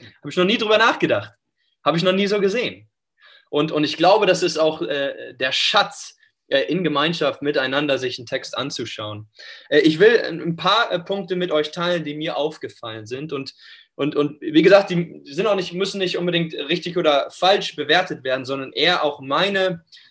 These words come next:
Wahrnehmung, meine Perspektive, was ich, was, was mir hervor, äh, äh, stach oder besonders, ähm, ja, mich angesprochen hat. Das erste war, und, und manche dieser Dinge wurden auch schon, äh, teilweise erwähnt, das erste war,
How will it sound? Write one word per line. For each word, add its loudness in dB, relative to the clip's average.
Wahrnehmung, 2
meine 2
Perspektive, -4
was -10
ich, -4
was, -2
was 0
mir 4
hervor, -2
äh, -4
äh, -18
stach -4
oder -4
besonders, 0
ähm, -4
ja, 0
mich -2
angesprochen 0
hat. -12
Das 2
erste 2
war, 6
und, -2
und -4
manche 0
dieser 2
Dinge -2
wurden 0
auch -2
schon, -6
äh, -6
teilweise 0
erwähnt, 0
das -6
erste 0
war, 2